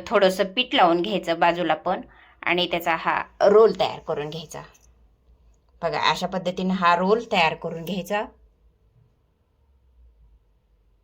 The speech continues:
साईड बाजूला निघणार नाही त्याची पण काळजी खूप घ्यायची. आतमध्ये दुमडून असं व्यवस्थितरित्या हा गोल तयार करून घ्यायचा.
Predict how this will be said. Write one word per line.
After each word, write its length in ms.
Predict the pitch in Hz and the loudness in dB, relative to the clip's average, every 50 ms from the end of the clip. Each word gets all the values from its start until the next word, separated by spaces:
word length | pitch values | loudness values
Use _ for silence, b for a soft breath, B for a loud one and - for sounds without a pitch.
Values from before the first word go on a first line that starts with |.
| _ _ _ _ _ _ _ _ _ _ _ _ _ _ _ _ _ _ _ _ _ _ _ _ _ _ _ _ | _ _ _ _ _ _ _ _ _ _ _ _ _ _ _ _ _ _ _ _ _ _ _ _ _ _ _ _
साईड 400 | - - 240 226 220 220 214 202 | -4 0 2 4 4 4 4 4
बाजूला 400 | 208 208 202 202 208 208 202 202 | 4 4 4 2 2 0 0 0
निघणार 420 | 208 214 202 196 196 196 185 185 | 0 0 -2 -2 0 2 2 2
नाही 180 | 190 202 196 180 | 0 0 -2 -2
त्याची 260 | 185 196 190 185 226 | -2 -4 -4 -2 -2
पण 180 | 220 226 240 220 | -2 -2 -4 -2
काळजी 340 | - 208 185 175 170 175 170 - | -2 -2 -2 -2 -4 -6 -8 -8
खूप 200 | - 175 170 170 | -10 -10 -10 -8
घ्यायची. 500 | 175 196 202 190 190 - 190 196 226 254 - _ _ _ _ _ _ _ _ _ _ _ _ _ _ _ _ _ _ _ _ _ _ _ _ _ _ _ _ _ _ _ _ _ _ _ _ _ _ _ _ _ _ _ _ _ _ _ _ _ _ _ _ _ _ _ _ _ _ _ _ _ _ - _ _ _ _ _ _ _ | -8 -6 -6 -8 -8 -10 -10 -10 -12 -14 -18 _ _ _ _ _ _ _ _ _ _ _ _ _ _ _ _ _ _ _ _ _ _ _ _ _ _ _ _ _ _ _ _ _ _ _ _ _ _ _ _ _ _ _ _ _ _ _ _ _ _ _ _ _ _ _ _ _ _ _ _ _ _ -20 _ _ _ _ _ _ _
आतमध्ये 520 | - - 185 185 - 185 190 185 185 190 | -2 -2 -2 -2 -2 -4 -4 -2 -2 -2
दुमडून 440 | 190 185 196 190 190 185 180 185 175 | -2 0 0 -2 -2 -2 -4 -4 -6
असं 280 | 180 175 175 214 233 247 | -6 -4 -2 -2 -2 -2
व्यवस्थितरित्या 1000 | 262 - - _ - - 180 180 180 180 180 185 202 185 190 175 180 180 - 185 | -2 -6 -12 _ -10 -8 -6 -4 -4 -4 -4 -4 -8 -8 -8 -8 -8 -6 -6 -8
हा 200 | 180 - 185 175 | -6 -4 -2 -2
गोल 300 | 170 160 165 175 190 208 214 - | -2 -2 -4 -4 -4 -4 -4 -4
तयार 260 | 196 165 160 151 151 | -4 -2 -2 -4 -6
करून 260 | 151 - 151 156 151 | -8 -8 -10 -10 -10
घ्यायचा. 380 | 156 151 156 156 156 - 180 | -10 -12 -12 -14 -12 -12 -12